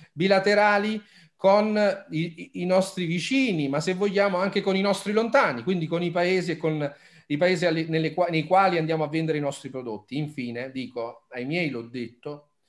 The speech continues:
abbiamo capito quanto è importante in questo momento avere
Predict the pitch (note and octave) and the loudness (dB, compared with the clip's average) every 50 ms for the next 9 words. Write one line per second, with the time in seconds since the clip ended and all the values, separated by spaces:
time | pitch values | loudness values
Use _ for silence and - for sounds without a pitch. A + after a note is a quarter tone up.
0 | _ - - - - D#3 D#3 D#3+ A3 A#3+ A#3 G#3+ G3+ - G3 F#3+ G3+ G#3+ G3 - | _ -20 -20 -8 -6 -6 -2 2 2 4 4 2 2 0 -2 -2 -2 -4 -2 -2
1 | D#3+ C#3+ - G3 G3 G#3 G3+ G3 - E3 D#3+ D#3+ D#3+ E3 E3+ F3 E3+ E3+ - E3+ | -4 -2 0 0 0 0 0 -2 -2 -2 -2 -2 -2 -2 -4 -4 -4 -4 -2 -2
2 | D#3 C#3 B2 A#2+ A2+ A2+ - - C3 C3+ C3 _ _ _ _ _ _ _ _ _ | -2 -2 -2 -6 -10 -12 -14 -14 -14 -14 -16 _ _ _ _ _ _ _ _ _
3 | _ _ - _ - D3 D3 D3+ F#3+ A3 G#3+ - - - F3 D#3+ D#3+ D#3+ D#3+ D3+ | _ _ -16 _ -6 -6 -4 -2 -2 -2 -2 -4 -4 -4 -2 -2 0 0 -2 -2
4 | C#3 C3+ C3+ C3 - D#3+ E3 E3 - _ _ - - - - - _ D#3+ E3+ F3 | -4 -6 -8 -10 -10 -10 -10 -12 -16 _ _ -20 -20 -20 -20 -8 _ -2 2 4
5 | G#3 G#3+ G3+ F3 C#3 C3 B2+ B2+ B2 - - _ | 6 6 6 4 2 0 -4 -6 -8 -14 -20 _